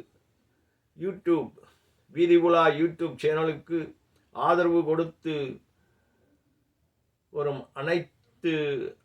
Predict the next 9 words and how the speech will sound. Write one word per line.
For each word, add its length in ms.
அன்பர்களுக்கும் 880
அடியார்களுக்கும் 720
அடியேனி 680
பணிவான 480
நமஸ்காரத்தை 720
நல்ல 320
நேரத்திலே 540
தெரிவித்துக் 460
கொண்டு, 280